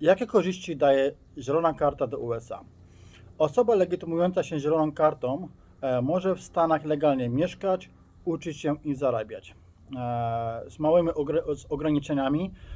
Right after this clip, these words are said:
<clears throat> jeżeli chodzi o pracę, są pewne wyjątki, gdzie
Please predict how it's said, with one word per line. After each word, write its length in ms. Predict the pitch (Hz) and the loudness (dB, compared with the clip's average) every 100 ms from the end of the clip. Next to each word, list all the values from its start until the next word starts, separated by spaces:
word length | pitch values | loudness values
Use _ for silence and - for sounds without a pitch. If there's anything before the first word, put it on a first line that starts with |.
| - - - | -16 -12 -4
<clears throat> 160 | 180 | -2
jeżeli 280 | 165 151 156 | 0 0 0
chodzi 400 | 165 151 156 - | 0 -2 -4 -2
o 480 | 151 147 143 143 135 | 0 2 2 0 -2
pracę, 600 | - 143 135 - 170 175 - | -2 -2 -2 0 0 0 -4
są 280 | - 170 151 | -6 -4 -2
pewne 260 | 160 160 | -2 -2
wyjątki, 540 | 143 139 143 143 208 165 | -2 0 0 -4 -10 -10
gdzie 240 | 156 147 | -4 0